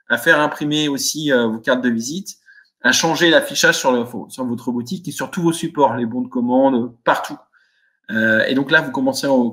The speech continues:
à communiquer en arobase mon entreprise point F R. Euh,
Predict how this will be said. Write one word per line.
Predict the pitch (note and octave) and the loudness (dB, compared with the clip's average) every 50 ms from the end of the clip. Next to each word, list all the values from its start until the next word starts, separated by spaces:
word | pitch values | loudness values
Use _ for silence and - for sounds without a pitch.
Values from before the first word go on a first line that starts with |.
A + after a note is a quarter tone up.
| - - - | -6 -10 -12
à | A#2+ | -12
communiquer | - - A#2+ A#2 A2+ - D3+ D#3+ | -8 -4 -4 -4 -4 -4 -4 -2
en | D3 A#2+ A#2 - - | -2 -2 -4 -4 -4
arobase | B2 A#2+ A#2 C3 A#2 B2+ C3 C#3+ D3 - - - - | -4 -2 -2 0 2 4 2 2 2 -2 -6 -10 -12
mon | - G#2 G#2+ A#2 C#3+ D#3 D#3+ | -6 -2 0 2 2 2 2
entreprise | D3 C3+ C3+ - B2+ - - C3 C#3 C#3 - - _ _ _ _ _ | 2 0 -2 -6 -10 -6 -4 -4 -4 -4 -4 -10 _ _ _ _ _
point | - - C#3+ C#3 C3 | -6 -2 0 0 0
F | A#2 - - | 0 -2 -4
R. | G#2 G2 - - _ _ _ _ _ _ _ _ _ _ _ _ - - - - - - _ _ _ - | -6 -6 -8 -12 _ _ _ _ _ _ _ _ _ _ _ _ -20 -20 -20 -20 -20 -20 _ _ _ -2
Euh, | A#2+ A#2 A#2 A#2+ A#2+ A#2 A2+ | 2 4 4 4 4 4 2